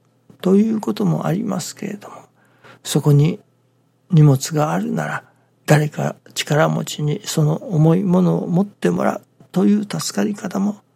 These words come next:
ありますけれども、自らの力を鍛える。自らが鍛えて、自らが持ち上げられるようになる。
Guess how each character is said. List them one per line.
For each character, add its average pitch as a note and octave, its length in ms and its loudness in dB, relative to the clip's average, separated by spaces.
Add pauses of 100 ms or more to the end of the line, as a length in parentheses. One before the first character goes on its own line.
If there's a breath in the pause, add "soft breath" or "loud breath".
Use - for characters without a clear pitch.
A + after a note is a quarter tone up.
(120)
あ D3 80 -4
り F3+ 100 -4
ま F3 160 -6
す - 160 -10
け - 120 -10
れ - 80 -10
ど - 160 -16
も、 - 140 -20 (680 soft breath)
自 A#3 340 2
ら - 220 0
の - 220 -4 (180)
力 C#4 380 -8
を G#3+ 120 -14 (140)
鍛 - 200 -10
え E3+ 160 -10
る。 - 80 -20 (840)
自 F3 280 2
ら D#3+ 200 -4
が E3 180 -2
鍛 - 240 -4
え G#3 120 -4
て、 - 180 -20 (460 loud breath)
自 A3+ 260 4
ら - 260 -2
が D#3 140 0
持 E3 180 0
ち - 180 -4
上 A3 100 2
げ - 160 -4
ら G#3+ 60 -4
れ A#3+ 260 -2
る C4+ 300 -6
よ - 180 -2
う - 80 -8
に - 120 -10
な - 160 -12
る。 - 120 -20